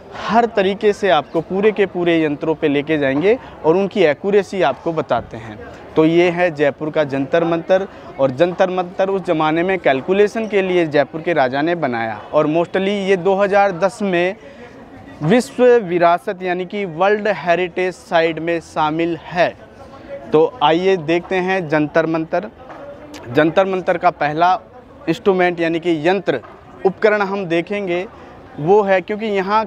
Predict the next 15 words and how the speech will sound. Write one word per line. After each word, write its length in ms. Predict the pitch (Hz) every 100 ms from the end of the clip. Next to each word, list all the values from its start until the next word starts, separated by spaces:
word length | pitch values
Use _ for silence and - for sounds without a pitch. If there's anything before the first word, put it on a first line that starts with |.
| -
कई 180 | 214 240
उपकरण 380 | 208 196 196
हैं, 220 | 185 180 190
जिसमें 300 | 196 214 214
से 140 | 233
जो 160 | 196 208
वर्किंग 420 | 165 170 240 254
उपकरण 380 | 240 - 208 196
है, 240 | 185 208 - - -
जो 100 | 165
आज 240 | 175 180
काम 440 | 185 170 165 202 220
कर 160 | 196
रहे 140 | 180 180
हैं, 260 | 185 202